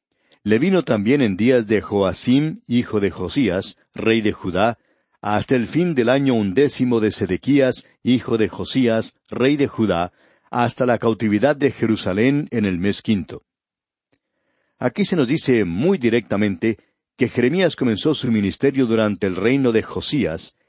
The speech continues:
en el decimotercer año de su reinado,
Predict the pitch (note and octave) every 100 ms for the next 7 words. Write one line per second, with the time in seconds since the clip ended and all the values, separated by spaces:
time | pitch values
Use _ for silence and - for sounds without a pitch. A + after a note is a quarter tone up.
0 | _ - A2 G2+ G#2 C3 A#2+ A2 - A#2
1 | D#3 D3+ D3 C#3+ A2 G2 G2+ F#2+ E2 A2
2 | B2 A#2+